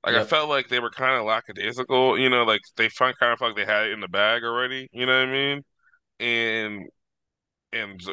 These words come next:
Speaker 1: Ja Morant was just going at LeBron, man. He was going at
Speaker 2: He
Speaker 1: him.
Speaker 2: got, he got that board over him.
Speaker 1: Dude, he got that board, that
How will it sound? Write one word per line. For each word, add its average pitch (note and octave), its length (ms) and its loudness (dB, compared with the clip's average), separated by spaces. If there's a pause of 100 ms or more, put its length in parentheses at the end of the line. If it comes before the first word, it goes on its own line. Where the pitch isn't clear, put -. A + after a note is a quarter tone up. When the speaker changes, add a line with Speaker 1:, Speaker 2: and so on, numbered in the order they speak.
(120)
Speaker 1:
Ja A#2+ 200 4
Morant A#2+ 320 -2
was G2 80 -16
just - 200 -14
going G#2 280 -4
at G#2+ 280 2
LeBron, G2 420 0 (140)
man. C#2 320 -6
He B2+ 200 2
was G2 220 0
going A2 440 2
at G#2 200 0
Speaker 2:
He B2 60 0
Speaker 1:
him. E3 60 0
Speaker 2:
got, D3+ 100 -2
he C3 160 -4
got D3 260 -6
that - 200 -6 (180)
board A2+ 360 2
over E2 320 -6
him. D2+ 180 -14
Speaker 1:
Dude, D3 800 0
he C#3 80 -4
got D#3+ 140 -2
that A#2 200 -4
board, C3+ 300 4
that A#2 160 -4